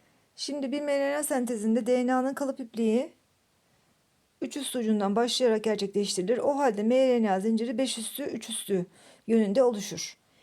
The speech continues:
İkinci olarak da D N A üzerinden M R N A sentezlenirken D N A'nın kalıp zincirindeki adeninin karşısında M R N A'da urasil gelir. Ee, işte pratik olarak da, e,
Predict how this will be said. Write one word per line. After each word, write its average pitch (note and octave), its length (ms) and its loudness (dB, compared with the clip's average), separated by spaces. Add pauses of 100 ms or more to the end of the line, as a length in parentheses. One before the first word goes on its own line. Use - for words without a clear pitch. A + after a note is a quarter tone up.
(120)
İkinci D4+ 340 -4
olarak C#4 260 4
da A3+ 100 -2
D B3 180 4
N C4 100 0
A D4+ 120 0
üzerinden A#3 600 2
M B3 240 4
R C4 180 2
N C4+ 100 2
A D4+ 80 0
sentezlenirken A3 1040 -2 (140)
D B3 220 4
N C4 80 4
A'nın G#3 260 2
kalıp C4 340 -2
zincirindeki F3+ 460 -2
adeninin G3+ 440 2
karşısında A#3 460 -2
M A#3 220 4
R A3 180 2
N G#3+ 100 0
A'da A#3 300 0 (380)
urasil A3+ 400 0
gelir. - 440 -2 (680)
Ee, G#3 240 0
işte - 280 -2
pratik D4 360 0
olarak B3+ 400 2
da, E4+ 340 2
e, - 60 -12